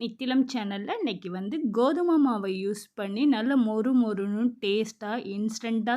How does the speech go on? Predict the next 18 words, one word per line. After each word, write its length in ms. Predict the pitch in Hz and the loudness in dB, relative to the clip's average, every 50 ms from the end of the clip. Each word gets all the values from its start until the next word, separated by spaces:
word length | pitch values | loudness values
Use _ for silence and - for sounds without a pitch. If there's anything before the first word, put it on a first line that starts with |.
| 247 - | -2 -4
செய்யக்கூடிய 800 | - 202 196 185 202 202 202 - 208 196 190 190 202 226 311 370 - - - 208 233 | -6 -6 -4 -4 -4 -4 -6 -6 -8 -6 -6 -6 -4 -4 -4 -6 -6 -8 -4 2 4
இந்த 320 | 254 269 294 302 330 339 269 - _ - 185 | 6 6 6 6 4 0 -4 -6 _ -6 -4
கோதுமை 400 | 208 214 214 208 226 220 226 233 - - _ _ _ _ _ _ | -2 -2 0 0 0 0 0 0 -2 -8 _ _ _ _ _ _
தோசை 380 | 180 202 202 208 202 - 233 233 - 202 202 | -6 -4 -4 -4 -4 -4 -4 -4 -2 -2 -2
எப்படி 200 | 180 185 214 214 | -2 -2 -4 -4
செய்யறதுன்னு 400 | - 214 190 185 185 190 233 233 220 208 | -4 -4 -4 -4 -2 -2 -4 -4 -4 -4
பார்க்கலாம் 460 | 180 170 - - 180 180 180 180 175 165 | -6 -6 -6 -6 -4 -4 -4 -4 -4 -6
வாங்க. 300 | 170 170 175 170 175 - - - 196 | -6 -6 -8 -10 -10 -12 -12 -10 -8
ஒரு 140 | 190 196 185 196 | -8 -6 -6 -8
மிக்சிங் 340 | 190 190 - 262 269 277 233 214 | -8 -8 -2 2 2 2 2 2
பவுல்ல 340 | 196 180 170 175 185 233 - - - - _ _ _ _ - | 0 -2 -2 -2 0 -2 -2 -4 -6 -14 _ _ _ _ 0
ஒரு 260 | 247 285 311 370 381 277 - | 4 4 4 4 4 2 2
கப்பு 280 | 247 233 233 - 226 214 196 185 185 | 2 0 2 0 -2 -2 -2 -2 -2
கோதுமை 380 | 196 202 190 214 220 214 202 202 196 | -2 0 0 0 0 -2 -2 -4 -4
மாவு, 260 | 196 190 190 214 320 370 - - - 277 | -2 -2 -2 -2 -2 -4 -4 -4 2 4
கால் 320 | 254 240 254 302 349 302 - - 262 | 6 6 6 6 4 2 -2 0 0
கப்பு 340 | 226 185 - - - 294 294 - - - 196 | 0 0 -2 -4 -2 0 0 0 0 0 -2
அரிசி 340 | 202 208 202 202 - 220 202 | 0 0 0 -2 -2 -4 -4